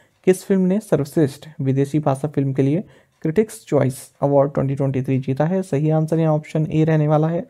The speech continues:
आरआरआर। तो जानेगा ट्वेंटी एट्थ क्रिटिक्स चॉइस अवार्ड्स, ये लॉस एंजल्स, कैलिफोर्निया में डिस्ट्रीब्यूट किए गए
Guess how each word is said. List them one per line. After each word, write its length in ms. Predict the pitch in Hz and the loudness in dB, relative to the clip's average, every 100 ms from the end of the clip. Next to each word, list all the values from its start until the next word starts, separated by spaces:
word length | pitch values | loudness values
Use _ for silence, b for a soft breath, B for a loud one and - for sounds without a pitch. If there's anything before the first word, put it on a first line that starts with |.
| - | 0
आरआरआर। 840 | 160 165 208 147 135 107 113 - _ _ _ _ _ _ _ _ _ _ _ _ _ _ _ | 0 0 -2 -4 -4 -4 -6 -8 _ _ _ _ _ _ _ _ _ _ _ _ _ _ _
तो 100 | - | -4
जानेगा 360 | 156 170 180 190 | -2 0 0 -2
ट्वेंटी 320 | 185 165 165 | -2 0 0
एट्थ 360 | 165 160 135 - | 2 0 -2 -6
क्रिटिक्स 360 | - 147 156 - | -4 -2 -4 -4
चॉइस 420 | - 143 131 - - | 0 2 0 -6 -2
अवार्ड्स, 580 | 135 139 117 - - - | 2 4 4 0 -14 -6
ये 100 | 127 | -2
लॉस 260 | 131 127 127 | 0 0 0
एंजल्स, 440 | 131 131 113 - | 0 0 -4 -12
कैलिफोर्निया 640 | - 131 127 131 131 131 131 | -4 0 0 0 0 2 0
में 200 | 127 127 | 0 -2
डिस्ट्रीब्यूट 480 | 131 - 127 131 | -4 -4 0 0
किए 200 | - 135 | 0 2
गए 200 | 135 156 | 4 2